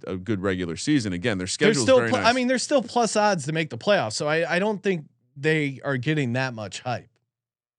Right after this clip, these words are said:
Speaker 1: Yeah, maybe you're right, but I, I mean, they're, what's the over under? Nine and a half?
Speaker 2: Yeah.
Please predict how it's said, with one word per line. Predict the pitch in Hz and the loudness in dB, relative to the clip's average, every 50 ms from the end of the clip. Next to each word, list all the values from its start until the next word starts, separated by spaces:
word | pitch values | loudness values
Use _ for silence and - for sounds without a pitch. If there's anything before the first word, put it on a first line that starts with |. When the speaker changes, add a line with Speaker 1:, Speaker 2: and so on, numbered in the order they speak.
| _ _ _ _ _ _ _ _ _ _ _ _ _ _ _ - | _ _ _ _ _ _ _ _ _ _ _ _ _ _ _ -8
Speaker 1:
Yeah, | - - | -4 -2
maybe | 196 175 214 233 226 | 0 2 2 2 2
you're | 220 175 131 | 2 4 4
right, | 120 131 151 127 92 - | 4 4 2 2 0 -2
but | - 110 107 107 | -2 -2 2 2
I, | 110 110 110 | 2 2 2
I | - 101 | 0 0
mean, | 113 120 120 120 117 95 71 90 90 87 | 0 0 0 0 -2 -4 -6 -10 -12 -14
they're, | 104 95 98 101 98 117 135 135 131 127 | -16 -18 -16 -6 0 2 4 4 4 2
what's | 123 131 139 131 - | 2 2 0 0 0
the | - 135 | 0 2
over | 139 131 123 110 120 | 2 2 2 2 0
under? | 123 117 90 73 60 | 0 0 -2 -4 -6
Nine | 67 85 92 98 104 110 | -4 -2 -2 0 0 0
and | 110 107 | 0 0
a | 101 | 0
half? | 107 107 110 123 147 160 - _ _ _ | 2 2 0 0 -2 -4 -8 _ _ _
Speaker 2:
Yeah. | - 311 254 - | 0 2 2 2